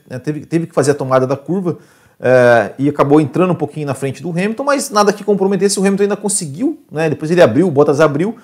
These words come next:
o Hamilton tentou ainda, conseguiu se aproximar um pouquinho do Max Verstappen, é, mas não em condição de atacar, né. Aí, lá,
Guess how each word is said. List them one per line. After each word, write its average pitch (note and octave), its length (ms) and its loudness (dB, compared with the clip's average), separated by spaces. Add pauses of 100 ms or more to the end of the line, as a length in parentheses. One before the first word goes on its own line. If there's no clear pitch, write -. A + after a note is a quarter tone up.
(260)
o E3+ 60 0
Hamilton G#3+ 200 0
tentou A3 500 4
ainda, E3 420 2 (100)
conseguiu E3 380 -4
se - 120 0
aproximar E3+ 460 -4
um E3+ 40 0
pouquinho D#3 320 -10
do C3+ 80 -8
Max C3 220 -4
Verstappen, D3 600 -2 (680)
é, A2 340 -2
mas G3+ 380 0
não F#3+ 200 2
em G3+ 60 2
condição F#3+ 500 -2
de F3 80 -4
atacar, D#3 580 -4 (400)
né. G2 180 -12 (640)
Aí, B3+ 540 4 (120)
lá, G#3 720 4